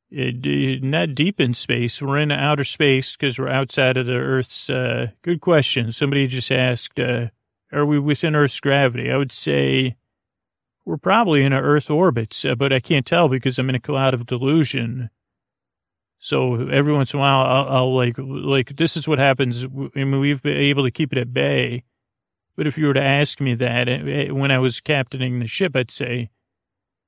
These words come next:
"I think I'm, uh, I'm a Fruit Loop orbiting a spoon right now."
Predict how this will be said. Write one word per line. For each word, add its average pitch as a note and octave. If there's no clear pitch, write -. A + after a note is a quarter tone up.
"I -
think F#3
I'm, B2+
uh, -
I'm C3
a A2+
Fruit F3+
Loop B2+
orbiting C3+
a A#2
spoon F#3
right A#2
now." A#2